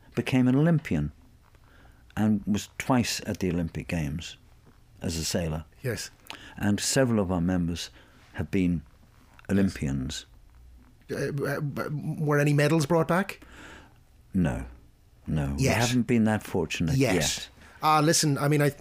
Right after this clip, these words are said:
Speaker 2: I
Speaker 1: One
Speaker 2: think
Speaker 1: of our members was there four times in four Olympics.
Speaker 2: Yeah, I mean, I, I think, you know, uh, managing to be, you know, adept enough to qualify and participate and be involved in Olympics is a huge honour,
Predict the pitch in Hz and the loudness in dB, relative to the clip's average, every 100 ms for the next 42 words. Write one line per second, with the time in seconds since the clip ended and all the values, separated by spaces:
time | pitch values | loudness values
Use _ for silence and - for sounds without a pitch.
0 | - - 120 151 127 110 101 95 101 98 | -6 2 4 6 6 6 6 6 4 2
1 | 107 107 98 - 104 - 117 98 76 82 | 0 2 0 2 0 2 0 2 0 -2
2 | 80 113 101 85 76 - - - - 202 | -2 2 2 2 -2 -4 -8 -2 2 4
3 | 160 156 160 160 151 156 147 175 160 143 | 4 4 4 4 2 2 0 2 0 0
4 | 156 143 120 - - - - - - - | 2 2 0 -4 -18 -20 -18 -12 -8 -8
5 | 208 - - 143 147 180 180 175 139 160 | -8 -10 -6 0 2 4 4 4 4 4
6 | 147 127 139 135 131 139 127 120 135 170 | 4 4 2 2 2 2 2 0 0 2
7 | 170 156 147 143 - 139 131 123 - - | 2 4 2 2 2 4 4 2 -2 -20
8 | - - 156 143 151 143 135 123 110 _ | -6 2 4 4 4 4 4 0 -4 _
9 | - - - 143 147 147 131 131 127 127 | -20 -12 -4 -2 0 0 2 2 2 0
10 | - - - - 139 135 139 139 139 135 | -4 -14 -16 -2 2 4 4 4 4 2
11 | 131 131 139 135 117 123 110 - - - | 2 2 2 0 0 0 0 -4 -6 -14
12 | - 120 156 143 120 82 - | -10 0 4 4 2 -2 -6